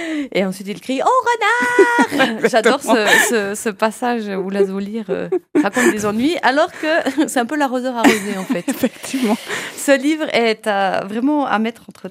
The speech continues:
Speaker 1: toutes les mains. Euh, on rappelle que vous êtes, euh, libraire à Neuchâtel, Marianne, euh, au, au Raconteur. Et puis, euh, on va se donner rendez-vous samedi prochain à huit heures quarante-cinq.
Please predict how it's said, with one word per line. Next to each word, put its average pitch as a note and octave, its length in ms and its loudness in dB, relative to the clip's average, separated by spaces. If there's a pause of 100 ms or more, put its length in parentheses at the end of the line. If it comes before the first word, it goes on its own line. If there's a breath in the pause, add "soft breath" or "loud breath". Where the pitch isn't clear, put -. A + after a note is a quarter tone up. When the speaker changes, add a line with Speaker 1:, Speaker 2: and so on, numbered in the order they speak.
Speaker 1:
toutes F#4 200 -8
les C4 140 -2
mains. B3 560 2
Euh, F#3+ 260 -2
on G#3 100 0
rappelle A3 360 -2
que G#3+ 80 -6
vous F#3 220 -8
êtes, F3 180 -10
euh, D#3+ 240 -6
libraire F3+ 420 -6
à D#3+ 80 -4
Neuchâtel, A#3 480 -4 (280)
Marianne, F#3+ 500 -2 (420 loud breath)
euh, E3 80 -4
au, D#3+ 200 -2
au D#3+ 40 0
Raconteur. E3+ 600 -4
Et G#3+ 100 0
puis, G#3 160 -4
euh, F3+ 380 2
on - 180 -4
va G3+ 160 0
se F#3+ 340 -2
donner G3 260 -2
rendez-vous G#3 480 -4
samedi G#3 300 -8
prochain - 320 -12
à - 20 -6
huit A3 180 -10
heures - 100 -14
quarante-cinq. G#3+ 480 -12